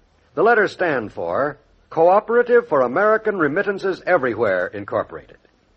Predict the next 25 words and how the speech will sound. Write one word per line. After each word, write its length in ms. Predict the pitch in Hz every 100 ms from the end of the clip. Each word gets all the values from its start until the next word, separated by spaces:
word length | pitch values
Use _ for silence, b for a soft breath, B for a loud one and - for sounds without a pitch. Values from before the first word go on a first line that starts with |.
| _ _ _ b b -
It's 160 | -
a 60 | 165
nonprofit 580 | 240 240 - 180 107 104
organization 760 | 107 101 95 123 113 - 151
specifically 680 | - 110 180 208 202 170 156
set 220 | 151 131
up 180 | 139 -
to 100 | 101
provide 420 | 90 85 151 156
an 100 | 104
effective 500 | 95 - 180 - 202
economical 600 | 160 180 185 202 202 190
way 220 | 139 143 156
for 160 | 123
Americans 680 | 110 175 165 117 - 117 117 _ _ _
to 100 | 123
send 400 | 123 196 208 214
food 380 | - 180 180 196
and 100 | 147
other 180 | 156 160
essentials 540 | 147 165 143 165 185
to 100 | 143
needy 260 | 123 175 165
persons 520 | 160 143 - 170 175 -
overseas. 760 | 143 143 - 98 67 _ _